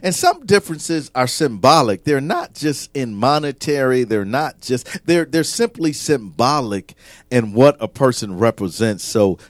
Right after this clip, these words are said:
to me, I think him being in office definitely benefited black folk in the sense that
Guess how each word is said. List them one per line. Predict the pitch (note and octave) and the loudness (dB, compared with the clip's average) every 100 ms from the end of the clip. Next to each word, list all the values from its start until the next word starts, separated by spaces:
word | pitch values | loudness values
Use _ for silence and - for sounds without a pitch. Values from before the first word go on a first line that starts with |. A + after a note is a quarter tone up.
| - | -6
to | C#3 | -4
me, | A#2 B2+ F#3+ F#3 F3+ _ _ _ _ - | 0 4 4 2 -4 _ _ _ _ -4
I | C#3+ G3+ | 0 0
think | E3 D3+ B2+ G2+ - _ _ _ | 0 -4 -4 -4 -12 _ _ _
him | - E3 D#3+ C3 | -6 -2 -2 -4
being | - C#3 C#3+ B2+ F2+ E2+ E2 _ - | -4 0 0 0 -4 -10 -18 _ -6
in | C#3 D#3 - | -2 -2 2
office | A#2+ A2+ - G2 D#2+ - - _ _ _ _ _ _ _ - - - | 4 4 2 -4 -6 -10 -20 _ _ _ _ _ _ _ -20 -12 2
definitely | C3+ C#3+ B2 G2 F2 - - | 4 4 -2 -6 -6 -10 -2
benefited | A#2 B2 A2 A#2 G#2+ G2 - _ _ _ _ | 0 0 -2 0 0 -2 -6 _ _ _ _
black | - D3 F3+ | 0 2 2
folk | - - A#2+ A2 - _ _ _ _ _ _ | -4 4 6 6 -2 _ _ _ _ _ _
in | F3 G3+ | 0 0
the | F3+ | -4
sense | D#3+ - D#3 B2+ G#2+ - | -6 -2 0 0 -2 -10
that | F2 G2 F2+ D#2 - | -4 -4 -4 -8 -16